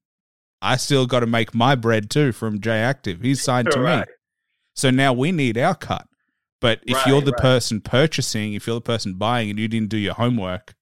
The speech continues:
Speaker 1: then you're gonna end up screwed. So, yeah, I think smart choice, not just wiring money without even having a conversation about what it involves.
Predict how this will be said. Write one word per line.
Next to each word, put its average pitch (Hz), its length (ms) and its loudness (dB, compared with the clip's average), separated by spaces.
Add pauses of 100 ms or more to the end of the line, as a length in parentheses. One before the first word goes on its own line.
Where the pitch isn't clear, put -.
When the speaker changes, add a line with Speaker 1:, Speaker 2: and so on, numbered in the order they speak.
(760)
Speaker 1:
then 98 580 -2 (220)
you're 98 120 -10
gonna 101 140 -6
end 95 300 -6
up 95 300 -4 (180)
screwed. 95 520 -8
So, 95 320 -4
yeah, 85 380 -4 (280)
I 107 100 -2
think 131 240 2
smart 120 440 2
choice, 113 360 -2
not 101 160 -4
just - 320 -10
wiring 101 500 -2
money 95 340 -6 (320)
without 101 360 -2 (180)
even 120 300 2
having 110 280 -2
a 101 80 -6
conversation 98 640 -6
about 92 300 -2
what 95 200 -4
it 92 100 -8
involves. 87 560 -16